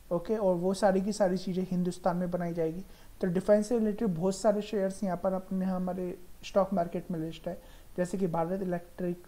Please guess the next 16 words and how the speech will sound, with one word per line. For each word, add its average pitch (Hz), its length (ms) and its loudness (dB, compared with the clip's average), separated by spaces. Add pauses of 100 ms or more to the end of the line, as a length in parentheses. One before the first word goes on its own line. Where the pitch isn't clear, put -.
(100)
electronics, 175 640 -2
भारत 165 300 0
dynamics, 160 540 -2
भारत 156 380 -2
एरो-, 160 540 -4 (120)
Aeronautic 170 500 -2
Limited, 165 540 -4
Reliance 160 400 -2
Naval, 156 360 -2 (320)
बीईएमएल 175 1160 -2
Limited, 170 420 -2
मिश्र 170 340 -6
Dhatu 160 400 -2
और 165 240 -4
Garden 160 440 -2
Reach 170 300 -6